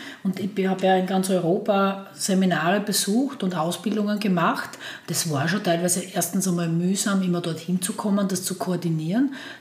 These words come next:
Zweitens finanziell intensiv, brauchen wir auch nicht reden.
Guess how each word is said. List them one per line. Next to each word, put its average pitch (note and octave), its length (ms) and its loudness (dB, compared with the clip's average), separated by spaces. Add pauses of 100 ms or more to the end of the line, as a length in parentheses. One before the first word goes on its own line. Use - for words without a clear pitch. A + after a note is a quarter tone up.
Zweitens E3+ 920 0
finanziell F3+ 640 0
intensiv, G#3+ 580 0
brauchen E3+ 200 2
wir D3+ 140 0
auch D3+ 40 0
nicht F#3+ 160 0
reden. A3 420 2